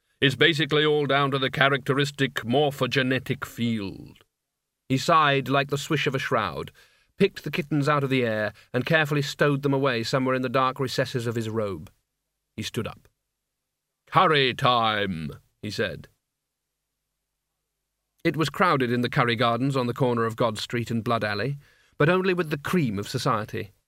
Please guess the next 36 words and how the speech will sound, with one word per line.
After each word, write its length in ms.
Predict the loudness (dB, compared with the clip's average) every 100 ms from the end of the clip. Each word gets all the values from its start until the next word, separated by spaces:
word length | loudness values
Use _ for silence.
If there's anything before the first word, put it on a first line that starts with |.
| _ _ -2
at 140 | 2
least 220 | 2 2
with 120 | 0 2
those 180 | 2
people 280 | 2 0 2
who 80 | 2
are 80 | 2
found 300 | 2 2 0
floating 420 | 0 2 2 0
on 80 | -2
the 80 | -2
top, 400 | -4 -4 -6 _ _ _ 0
and 80 |
who 100 | 2
therefore 340 | 4 2 2 0
it's 140 | 0
wisest 480 | 0 0 0 -4 -4
to 80 | -6
call 400 | 0 0 0 -6
the 80 | -8
cream. 500 | -6 -6 -6 -14 -18 _ _ _ _ _ _ _ _ _
Fragrant 540 | 2 2 2 -2 -2 0
bushes 360 | 0 0 -6
planted 420 | -2 0 2 0
among 180 | 0 0
the 80 | -2
tables 480 | 0 -2 -2 -4 -2
nearly 260 | 0 0
concealed 520 | -2 -2 0 0 -2 -4
the 120 | -2
basic 380 | -2 -2 -4 -6
smell 280 | -2 -2
of 80 | -2
the 60 | -4
city 240 | -6 -6
itself, 500 | -6 -2 -4 -4 -14